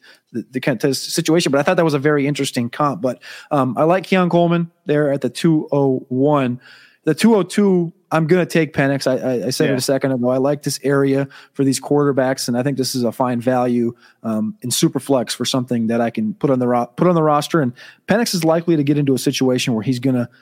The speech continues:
Speaker 1: have an opportunity to earn a spot in training camp this year, uh, or potentially just be handed the keys, um, as we enter the twenty twenty-four season. So I'm gonna take him at, here at two oh two.
Speaker 2: Um,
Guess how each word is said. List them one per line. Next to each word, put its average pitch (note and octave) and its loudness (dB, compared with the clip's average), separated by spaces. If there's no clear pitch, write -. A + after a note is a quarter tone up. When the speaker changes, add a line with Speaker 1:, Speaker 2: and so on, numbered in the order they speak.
Speaker 1:
have E3 0
an F3 2
opportunity D3+ 0
to C3+ -2
earn D3+ 2
a C#3+ 2
spot C#3 0
in A#2+ -2
training C#3+ 0
camp C3+ -2
this C3+ -2
year, B2+ 0
uh, A#2+ -4
or C3+ -4
potentially C3 -4
just A#2 -4
be B2+ 0
handed A#2+ 0
the G2 -2
keys, A#2+ -2
um, G2+ -4
as A2 -4
we G#2+ -2
enter A2+ -4
the G#2 -6
twenty A2 -2
twenty-four G2+ -6
season. G2+ -2
So F#2+ -6
I'm B2+ 0
gonna A#2+ -2
take A#2+ -2
him A#2 2
at, G#2+ -2
here D3 2
at - -8
two C#3+ 0
oh G#2 -2
two. F#2+ -4
Speaker 2:
Um, C4+ 0